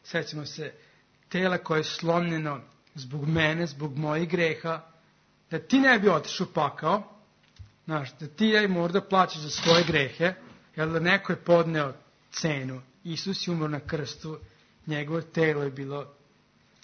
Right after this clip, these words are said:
znaš, ranjeno, krv je tekla umesto tvoje krvi, da bi ti bio spašen.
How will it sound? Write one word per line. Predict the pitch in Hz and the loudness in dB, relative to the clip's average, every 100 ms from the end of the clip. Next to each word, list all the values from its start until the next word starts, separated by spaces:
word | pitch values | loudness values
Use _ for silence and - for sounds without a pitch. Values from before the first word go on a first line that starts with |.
| _ | _
znaš, | 147 135 - 139 | -14 -12 -10 -2
ranjeno, | 151 165 160 147 117 - _ _ - | 0 0 -2 -6 -8 -14 _ _ -6
krv | 175 165 | -2 -2
je | 143 - | -4 -4
tekla | 139 127 151 156 - - _ _ _ _ _ _ | -6 -4 -4 -6 -8 -20 _ _ _ _ _ _
umesto | 170 156 117 123 | -8 -8 -8 -14
tvoje | - 139 127 | -8 -8 -8
krvi, | - 123 113 - _ _ | -12 -16 -16 -20 _ _
da | 143 | -14
bi | 139 | -10
ti | 170 | -8
bio | 151 143 | -6 -8
spašen. | - 131 117 - | -10 -14 -12 -14